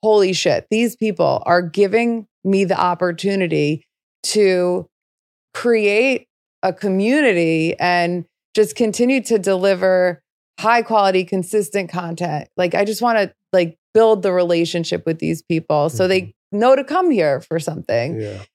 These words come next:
Speaker 1: And I had a lot of conversations with multiple people on my team that thought I was absolutely crazy. And I would always ask two questions, like, "What is more important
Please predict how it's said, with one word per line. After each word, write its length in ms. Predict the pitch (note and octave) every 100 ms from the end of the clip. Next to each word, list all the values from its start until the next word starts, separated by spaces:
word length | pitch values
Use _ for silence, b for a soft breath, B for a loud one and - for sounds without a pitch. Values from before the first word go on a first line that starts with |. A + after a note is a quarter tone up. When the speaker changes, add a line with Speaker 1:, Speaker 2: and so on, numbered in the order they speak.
| _
Speaker 1:
And 460 | - G3 F#3 F#3+ F#3
I 140 | - F#3+
had 160 | G3
a 60 | F#3+
lot 320 | E3 D#3+ F3
of 140 | A#3 A#3
conversations 760 | A#3 A#3 C4+ F#3+ D#3+ F#3 G#3
with 100 | D3+
multiple 420 | D#3+ D3 F#3 G#3+
people 260 | A3 A#3+ A#3+
on 100 | A#3
my 140 | A#3+ C4
team 360 | - D#3+ D#3+
that 200 | E3 -
thought 240 | D#3 D3 C3+
I 100 | E3+
was 200 | D#3+ D3
absolutely 540 | A2+ C#3+ D#3+ G#3+ A3+ B3+
crazy. 640 | G3+ F3+ D#3+ E3 F3 F#3+
And 180 | - E3+
I 140 | D#3+
would 260 | D#3+ E3 D#3+
always 300 | - D3+ E3+
ask 340 | - D#3 D#3+ -
two 140 | -
questions, 540 | E3 C4+ B3+ - F2 D#3+
like, 180 | - E3 _ _ _ _ -
"What 440 | D#3 D#3+ F3+ G#3
is 160 | G#3+ F#3+
more 220 | F#3 F3+
important 580 | F3 - - - -